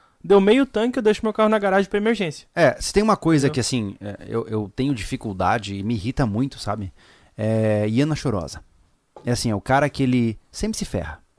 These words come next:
Speaker 2: mas ele nunca muda. <laughs>
Speaker 1: É.
Speaker 2: Né? Que nem, "Ai, Júlio, nossa, cara, olha, não tem gasolina aqui, eu não tenho como ir trabalhar." Ô, mano,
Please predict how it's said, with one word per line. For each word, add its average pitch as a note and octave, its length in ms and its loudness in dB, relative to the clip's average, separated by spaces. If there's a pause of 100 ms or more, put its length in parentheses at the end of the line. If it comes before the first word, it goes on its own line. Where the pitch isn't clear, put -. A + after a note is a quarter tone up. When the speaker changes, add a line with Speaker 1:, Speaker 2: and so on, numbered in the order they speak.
Speaker 2:
mas G3+ 200 -2
ele A#3 120 4
nunca A3+ 200 0
muda. D#3+ 320 -2 (220)
<laughs> - 240 2 (220)
Speaker 1:
É. D#3 460 -4
Speaker 2:
Né? G3 160 4
Que F#3+ 120 -6
nem, F3 100 0
"Ai, G#3 440 4
Júlio, G#3+ 520 -2
nossa, A#3 440 0
cara, A3+ 340 0
olha, A3+ 280 0 (260)
não A#3 120 -4
tem A#3+ 180 0
gasolina A3+ 420 0
aqui, A3 220 -2
eu B3 80 4
não A3+ 100 0
tenho A#3+ 160 0
como A3 240 -2
ir A3+ 40 -4
trabalhar." G#3+ 500 4
Ô, D4+ 240 -10
mano, G#2+ 400 -4